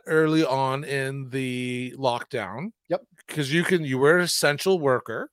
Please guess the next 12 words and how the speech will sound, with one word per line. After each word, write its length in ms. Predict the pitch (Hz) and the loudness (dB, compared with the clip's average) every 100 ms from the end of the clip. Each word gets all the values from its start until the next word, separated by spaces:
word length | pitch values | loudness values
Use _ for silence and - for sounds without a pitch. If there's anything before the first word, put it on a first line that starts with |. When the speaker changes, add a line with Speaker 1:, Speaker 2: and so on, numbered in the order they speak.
| - | -8
Speaker 2:
Mm-hmm. 180 | 135 185 - - | -6 -6 -10 -6
Speaker 1:
So 120 | 160 | -2
you 160 | 156 | -2
continued 520 | 147 165 139 165 165 151 | -2 -4 -2 -2 -2 0
to 60 | |
work, 460 | 151 196 147 190 - _ _ _ _ _ _ | 2 4 2 0 -10 _ _ _ _ _ _
and 140 | 165 165 | -4 -2
you 80 | 180 | 0
wore 200 | 175 175 | 2 4
that 180 | 160 170 | 2 2
over 240 | 165 165 | 2 2
your 600 | 160 156 156 156 151 139 | 2 4 4 4 0 -4